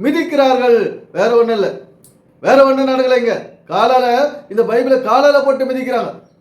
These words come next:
நண்-, நண்பர்களே, இது போல ஜாதியால பல தடைகள் வருது, பல கொலைகள் வருது. கொலை, ஒரு,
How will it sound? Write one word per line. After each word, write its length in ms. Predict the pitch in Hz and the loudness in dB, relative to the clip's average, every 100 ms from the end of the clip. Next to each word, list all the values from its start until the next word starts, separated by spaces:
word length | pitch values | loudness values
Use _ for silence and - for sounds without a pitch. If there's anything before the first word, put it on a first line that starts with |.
| _ _ _ _ - | _ _ _ _ -4
நண்-, 360 | 302 285 - | 0 0 -2
நண்பர்களே, 400 | 190 285 311 269 294 196 - | -4 0 2 4 2 -2 -10
இது 200 | - 330 | -12 -8
போல 560 | 339 294 240 175 214 262 - - _ 143 | -2 0 2 0 -2 -4 -8 -18 _ -4
ஜாதியால 840 | 170 269 339 330 294 285 285 269 | 2 4 4 2 0 0 0 0
பல 260 | 240 254 220 170 139 - | -2 -2 -2 -2 -6 -4
தடைகள் 340 | 208 320 311 | -4 -2 0
வருது, 460 | 277 240 226 220 220 - - - | 2 2 2 2 0 -6 -18 -4
பல 280 | 185 214 185 | 0 2 0
கொலைகள் 600 | 160 208 285 311 294 254 | 0 2 4 2 0 0
வருது. 220 | 190 - - _ _ _ _ _ _ _ - | -2 -8 -20 _ _ _ _ _ _ _ 0
கொலை, 480 | 254 285 220 180 - _ - | 4 4 4 -2 -14 _ -8
ஒரு, 480 | 220 247 196 - | -4 -2 -4 -8